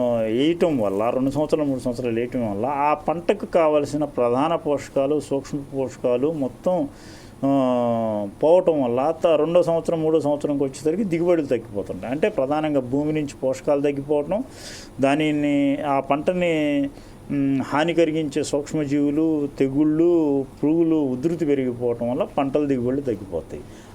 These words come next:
అలా కాకుండా పంట మార్పిడి చేసుకున్నప్పుడైతే,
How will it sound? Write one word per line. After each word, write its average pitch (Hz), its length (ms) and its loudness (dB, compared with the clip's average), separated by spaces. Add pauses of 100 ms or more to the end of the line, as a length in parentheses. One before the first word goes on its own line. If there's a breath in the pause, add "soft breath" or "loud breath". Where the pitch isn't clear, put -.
అలా 135 140 2
కాకుండా 180 520 -2
పంట - 380 -2
మార్పిడి 180 500 0
చేసుకున్నప్పుడైతే, 113 1000 -2